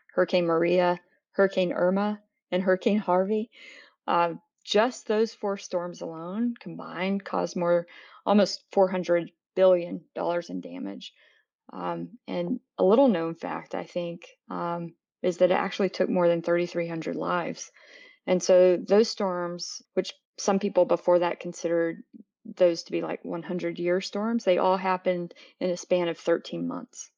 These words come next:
And that really illustrates the new reality for the United States. And that's where we started. Um, we teamed up with B A E Systems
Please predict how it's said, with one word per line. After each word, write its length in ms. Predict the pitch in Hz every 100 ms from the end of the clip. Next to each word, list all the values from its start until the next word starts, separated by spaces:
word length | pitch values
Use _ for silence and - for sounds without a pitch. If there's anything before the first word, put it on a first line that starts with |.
| -
And 280 | 180 190 214 214
that 200 | 196 196
really 300 | 196 190 175
illustrates 600 | 180 185 185 - 170 -
the 100 | 180
new 180 | 170 170
reality 480 | 170 170 180 185 185
for 160 | -
the 240 | 165 165 -
United 360 | - 170 160 165
States. 420 | - 175 170 -
And 100 | 165
that's 200 | 180 -
where 120 | 180
we 100 | 170
started. 580 | 160 - 160 170 160 160 - - - - _ -
Um, 400 | 175 175 175 160 _ _ -
we 220 | 190 190
teamed 340 | 190 196 185 180
up 300 | 175 170 175
with 400 | 175 175 175 - - 185
B 220 | 190 180
A 80 | 180
E 180 | 185
Systems 640 | 180 - - 185 180 -